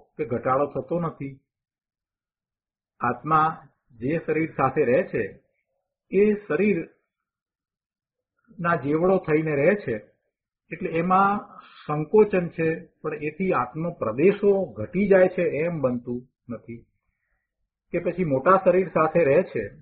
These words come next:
તો એ એમાં આત્મ પ્રદેશો વધી જાય છે એમ નથી. સ્કંદના પ્રદેશોમાં ફેરફાર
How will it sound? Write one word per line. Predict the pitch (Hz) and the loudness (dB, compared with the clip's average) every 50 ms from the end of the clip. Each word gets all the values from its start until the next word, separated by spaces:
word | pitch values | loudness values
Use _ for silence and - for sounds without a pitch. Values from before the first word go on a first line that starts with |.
| _ _ | _ _
તો | - - 170 170 165 | -10 -8 -6 -4 -2
એ | 175 175 175 180 175 - _ _ _ _ _ _ _ - | -2 -2 -4 -4 -8 -10 _ _ _ _ _ _ _ -12
એમાં | 151 160 175 170 165 170 175 180 185 - - _ - | -8 -4 -4 -2 -2 -2 -4 -4 -8 -12 -14 _ -4
આત્મ | 135 135 139 - 165 165 151 | -4 -2 -4 -4 -6 -6 -4
પ્રદેશો | - 143 139 151 160 151 - 165 | -2 -2 0 0 -2 0 0 0
વધી | 123 107 107 - 160 180 165 | 0 0 0 0 0 2 4
જાય | 156 147 147 135 | 4 4 4 2
છે | - 147 135 127 | 0 -2 -2 0
એમ | 135 151 165 | 0 -2 -2
નથી. | 160 143 117 - _ - - _ _ _ _ _ _ _ _ _ _ _ _ _ _ _ _ _ _ _ _ _ _ _ _ _ _ _ _ _ _ _ _ _ _ _ _ _ _ _ _ _ _ _ | -4 -8 -10 -10 _ -20 -20 _ _ _ _ _ _ _ _ _ _ _ _ _ _ _ _ _ _ _ _ _ _ _ _ _ _ _ _ _ _ _ _ _ _ _ _ _ _ _ _ _ _ _
સ્કંદના | _ - - 139 135 135 143 165 202 214 208 | _ -2 0 2 4 4 4 6 4 4 4
પ્રદેશોમાં | 208 196 190 202 202 202 - 202 196 196 196 196 202 202 202 - - - - _ _ _ _ _ _ _ _ _ _ _ _ _ _ _ _ - - | 4 4 6 6 6 6 4 0 2 4 4 4 2 0 -4 -8 -16 -20 -20 _ _ _ _ _ _ _ _ _ _ _ _ _ _ _ _ -4 -4
ફેરફાર | 165 165 - - 180 180 | -4 -2 2 4 4 4